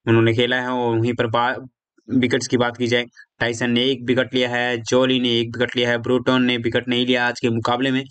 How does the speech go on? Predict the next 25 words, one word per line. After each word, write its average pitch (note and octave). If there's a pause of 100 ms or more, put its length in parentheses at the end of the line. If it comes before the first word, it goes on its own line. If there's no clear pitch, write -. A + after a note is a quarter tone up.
(460)
और A#2 (360)
असलीम C#3
ने C3 (100)
एक C3
wicket A#2
लिया A#2+
है C3+
उन्होंने। B2 (600)
मतलब C3
यहाँ D#3+
पर -
सभी B2+
का C3
contribution A#2+
काफ़ी A2+
ज़्यादा A#2+
अच्छा A#2+
देखने B2
को B2
मिला। A#2+
एक A#2
सौ A2+
अठारह B2
रन B2
का A#2+